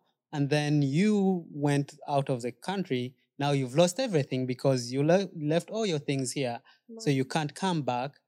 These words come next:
Speaker 1: And so you're, like, stuck. So at
Speaker 2: Yeah.
Speaker 1: the end of the day, you have to decide, like, "Okay, it's b-,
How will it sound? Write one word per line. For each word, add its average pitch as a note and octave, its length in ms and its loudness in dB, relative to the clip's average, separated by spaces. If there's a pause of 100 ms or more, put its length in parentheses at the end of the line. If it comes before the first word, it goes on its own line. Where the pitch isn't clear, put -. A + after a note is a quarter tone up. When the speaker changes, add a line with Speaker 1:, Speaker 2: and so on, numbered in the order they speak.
(460)
Speaker 1:
And C#3+ 280 0
so D#3+ 120 2
you're, C3+ 240 2
like, A#2+ 260 -2
stuck. - 560 -6
So D#3+ 180 -2
at C#3 60 2
Speaker 2:
Yeah. C#3 80 2
Speaker 1:
the C#3 80 2
end E3 120 4
of F3+ 100 4
the D#3+ 100 4
day, C3 160 0
you B2+ 120 -2
have B2+ 200 -2
to - 80 -20
decide, C3 380 0
like, A#2+ 240 -4
"Okay, C#3+ 300 -4 (600)
it's - 200 -8
b-, B2+ 220 -12